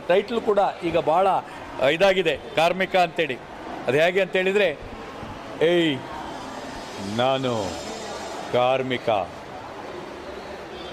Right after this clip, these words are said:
ನಾನು ಸೆಡ್ಡಿಗೆ ಹೋಗೋನಲ್ಲ,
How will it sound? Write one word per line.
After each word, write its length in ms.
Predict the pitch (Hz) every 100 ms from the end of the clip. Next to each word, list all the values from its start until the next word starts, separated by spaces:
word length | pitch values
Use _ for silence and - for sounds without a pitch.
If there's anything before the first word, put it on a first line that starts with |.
| - - - - - -
ನಾನು 640 | 107 123 135 135 131 110 90 - - - - - - -
ಸೆಡ್ಡಿಗೆ 640 | 180 160 135 156 147 123 98 - - - -
ಹೋಗೋನಲ್ಲ, 840 | 135 156 160 151 151 143 127 117